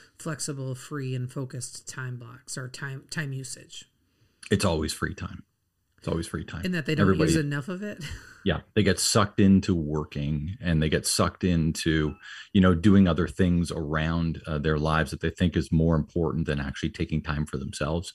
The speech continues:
Speaker 2: Um, and, you know, from that perspective, here are some of the things that if you're not taking that sort of time that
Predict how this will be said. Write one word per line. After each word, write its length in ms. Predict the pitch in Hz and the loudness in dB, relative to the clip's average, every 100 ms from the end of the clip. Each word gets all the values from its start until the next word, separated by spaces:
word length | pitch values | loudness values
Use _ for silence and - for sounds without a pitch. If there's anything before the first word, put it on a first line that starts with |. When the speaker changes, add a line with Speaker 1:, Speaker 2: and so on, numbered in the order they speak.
| - - - - | -16 -16 -12 -2
Speaker 2:
Um, 420 | 78 78 78 76 98 | 2 4 4 2 4
and, 260 | 95 92 | 4 4
you 200 | - 113 | 4 4
know, 100 | 113 | 6
from 220 | 110 - 113 | 4 2 2
that 160 | 117 | 2
perspective, 560 | - 110 110 104 101 82 | -2 -4 -4 -2 -2 -2
here 240 | - 139 | 2 4
are 60 | 139 | 4
some 220 | - 110 | 4 2
of 80 | 95 | 2
the 60 | |
things 280 | - 92 87 | 2 0 2
that 160 | 87 - | 0 -2
if 160 | 95 - | -4 -2
you're 80 | |
not 240 | 87 80 - | 0 0 -2
taking 280 | 101 98 87 | -2 -2 -2
that 180 | 76 - | -4 -2
sort 160 | 85 | -4
of 80 | - | -4
time 280 | - 78 76 | -4 0 0
that 140 | 73 | -2